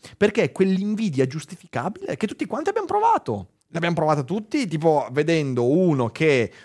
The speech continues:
fortunato, privilegiato, e via dicendo, c'ha tutte le fortune, tu dici, "Eh, ma che cazzo, ma tutte a lui capitano." Poi diciamo che ci arriva in un modo poco condivisibile, perché ammazza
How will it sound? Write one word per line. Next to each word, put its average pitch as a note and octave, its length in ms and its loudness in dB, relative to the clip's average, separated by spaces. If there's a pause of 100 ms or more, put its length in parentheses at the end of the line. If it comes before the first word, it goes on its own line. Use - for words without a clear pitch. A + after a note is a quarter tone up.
fortunato, B2+ 880 0
privilegiato, A#2+ 840 2
e - 20 -2
via C#3 80 -2
dicendo, C#3 240 -4
c'ha A#2 160 -4
tutte B2+ 160 -4
le C3+ 100 0
fortune, C#3 360 -4
tu A#2+ 80 -8
dici, - 200 -10
"Eh, F2+ 120 -8
ma E2 80 -16
che G2 120 -12
cazzo, - 360 -16
ma D#2 100 -18
tutte C3+ 320 -2
a G#2 60 0
lui B2+ 280 2
capitano." G#2 580 -10 (680)
Poi D3 220 2
diciamo B2+ 340 -2
che A2 140 -8
ci - 100 -4
arriva C3+ 220 0
in B2 80 0
un A#2 100 -2
modo B2 300 -2
poco - 420 -10
condivisibile, G#2 600 -4
perché G2 200 -6
ammazza G#2 560 -4